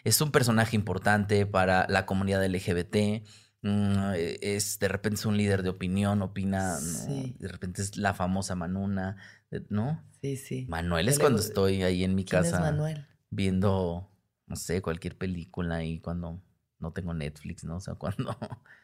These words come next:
Speaker 1: no sé, cuando estoy allá a solas,
Speaker 2: En tu
Speaker 1: cocinándome en mi casa, ¿no? Cuando vienen mis amigos también soy muy Manuel, ¿no? O sea, mis amigos los que realmente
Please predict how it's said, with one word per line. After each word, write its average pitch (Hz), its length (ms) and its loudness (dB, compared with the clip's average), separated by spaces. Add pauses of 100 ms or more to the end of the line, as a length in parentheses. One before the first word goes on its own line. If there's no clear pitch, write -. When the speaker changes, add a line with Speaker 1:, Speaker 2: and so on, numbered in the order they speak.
(500)
Speaker 1:
no 113 100 0
sé, 170 240 0
cuando 113 180 2
estoy 143 160 6
allá 143 200 8
a - 20 8
solas, 120 480 6
Speaker 2:
En - 60 -2
tu 110 60 -2
Speaker 1:
cocinándome 104 760 2
en 98 120 0
mi 95 100 -2
casa, 95 600 -2 (680)
¿no? 95 240 -2
Cuando 95 240 2
vienen 104 240 2
mis 101 160 0
amigos 95 360 0
también 92 400 -2
soy 95 160 -6
muy 90 160 -2
Manuel, 87 500 -4
¿no? 85 120 -6
O 92 40 -8
sea, 78 140 -6
mis 95 320 0
amigos 101 340 2
los 110 160 -2
que 92 100 -4
realmente 92 800 0